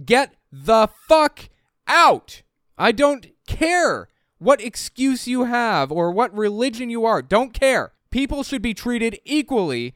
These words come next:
in society. I don't care what your opinions are on that. If you can't agree,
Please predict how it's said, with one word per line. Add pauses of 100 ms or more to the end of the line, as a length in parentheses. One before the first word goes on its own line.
(240)
in
society. (200)
I
don't
care (200)
what
your
opinions
are (220)
on
that. (420)
If
you
can't
agree,